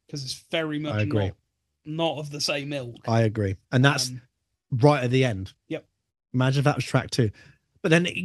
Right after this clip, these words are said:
Speaker 2: get, you get into that thing of like, okay, if it's at the end, it removes itself from the album,
Speaker 1: Yeah,
Speaker 2: so
Speaker 1: it's a
Speaker 2: then you
Speaker 1: different
Speaker 2: like it more.
Speaker 1: entity. Yeah.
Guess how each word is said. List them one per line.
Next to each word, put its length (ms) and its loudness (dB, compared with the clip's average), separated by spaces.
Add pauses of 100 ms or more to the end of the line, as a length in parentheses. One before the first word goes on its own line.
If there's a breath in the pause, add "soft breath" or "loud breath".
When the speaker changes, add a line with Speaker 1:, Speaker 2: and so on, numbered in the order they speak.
(100)
Speaker 2:
get, 240 4
you 100 4
get 160 6
into 120 -2
that 180 2
thing 140 2
of 80 4
like, 180 2
okay, 240 2
if 140 2
it's 100 2
at 160 2
the 140 4
end, 340 2 (240)
it 160 2
removes 480 4
itself 440 -2
from 180 -2
the 100 0
album, 440 0
Speaker 1:
Yeah, 80 -2
Speaker 2:
so 100 -6
Speaker 1:
it's 60 -2
a 20 0
Speaker 2:
then 80 0
you 100 0
Speaker 1:
different 220 4
Speaker 2:
like 80 -4
it 120 -2
more. 120 -4
Speaker 1:
entity. 220 -8 (100)
Yeah. 180 -12